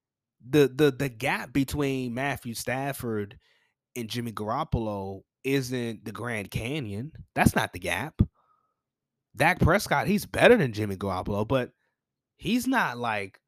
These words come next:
super ahead. Like, he's not, like, this, the, the margin is not as wide as people make it out to be. So that's why I say Mahomes and Josh Allen, in terms of the quarterback position,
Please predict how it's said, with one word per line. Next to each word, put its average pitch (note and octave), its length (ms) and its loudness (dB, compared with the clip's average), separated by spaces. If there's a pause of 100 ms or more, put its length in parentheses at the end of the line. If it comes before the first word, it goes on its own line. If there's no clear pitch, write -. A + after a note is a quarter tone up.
(1040)
super - 760 -2
ahead. G#2 340 0
Like, C3+ 180 0
he's G#3 240 2
not, D#3+ 280 2
like, G2+ 200 -10
this, F3+ 220 0
the, C3 220 0
the A#2+ 180 -4
margin B2 800 2
is A2 320 -8
not D#3+ 360 -4
as F#2 220 -4
wide A#2 600 -4
as - 120 -8
people D3 280 6
make G2 200 -12
it G2 60 -10
out F3 240 -8
to G#2+ 60 -6
be. - 280 -14 (480)
So F3+ 140 8
that's D#3+ 220 0
why D#3 120 4
I D3 40 0
say D3 420 0 (340)
Mahomes D3+ 440 0
and A#2+ 100 -6
Josh A#2 340 -4
Allen, D#3+ 540 0
in B2 140 -4
terms E3 300 -2
of C#3+ 60 -6
the A#2 80 -8
quarterback G#3+ 640 0
position, A2 580 -8